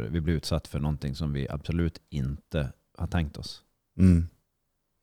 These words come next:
Speaker 1: Och när vi blir utsatt för det så är det så här, men det här fick inte hända. För det, det, jag baserar mycket av min personlighet och min manlighet eller min
Speaker 2: <clears throat>
Speaker 1: identitet på det här.
Speaker 2: Mm.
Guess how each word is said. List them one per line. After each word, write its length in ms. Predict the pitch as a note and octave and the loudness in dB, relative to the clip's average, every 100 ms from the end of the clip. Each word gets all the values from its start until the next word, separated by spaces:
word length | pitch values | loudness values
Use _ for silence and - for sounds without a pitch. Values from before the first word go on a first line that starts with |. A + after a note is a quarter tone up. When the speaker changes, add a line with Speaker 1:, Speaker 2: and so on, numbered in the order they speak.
| _ _ _ _ _ _ | _ _ _ _ _ _
Speaker 1:
Och 100 | F2 | 0
när 100 | E2+ | 2
vi 140 | E2 D2 | 2 2
blir 140 | F2 | 2
utsatt 340 | D#2 - G2 | 2 0 -2
för 100 | - | -2
det 400 | D2+ F#2 D2 D2 - | 0 2 2 -2 -6
så 160 | - - | -8 -4
är 60 | D2 | -2
det 80 | |
så 120 | D#2+ C#2 | -2 -2
här, 60 | |
men 340 | D#2 E2 B1+ - | 0 0 -2 0
det 80 | G2 | 2
här 120 | G2+ | 0
fick 200 | - - | -2 -8
inte 200 | - C#2 | -8 -6
hända. 380 | D2+ A#1+ C#2 F2 | -6 -6 -6 -6
För 280 | E2 C#2 | -4 -2
det, 300 | C2+ C2 - C#2+ | -4 -8 -8 -8
det, 160 | C#2 | -6
jag 100 | F2 | -4
baserar 360 | E2 E2 D#2 C#2+ | -2 -2 -2 0
mycket 340 | D#2+ D2+ - | -2 -2 -4
av 80 | C#2+ | -2
min 320 | D2 C#2 D2 C#2+ _ _ _ _ _ _ _ - - - | -2 -2 -4 -8 _ _ _ _ _ _ _ -20 -20 -6
personlighet 760 | F#2+ - F2+ E2+ D2 D2+ D2 D2 | -2 2 2 2 2 0 -2 -2
och 60 | |
min 120 | D#2 D#2+ | 0 2
manlighet 760 | E2+ D#2 D2 D2 D#2+ C#2+ - | 2 2 2 2 2 0 -4
eller 140 | C#2+ D2 | -2 0
min 320 | D2+ D#2 G2+ | 0 2 2
Speaker 2:
<clears throat> 40 | - | 0
Speaker 1:
identitet 720 | F2 D#2+ D#2+ - E2 - - | -2 -2 -2 -2 -2 -2 -8
på 180 | C2 C#2+ | -6 -4
det 100 | D2+ | -2
här. 300 | D2 C#2 - - - | -2 -6 -10 -18 -6
Speaker 2:
Mm. 340 | F2+ E2 D#2+ | 0 2 0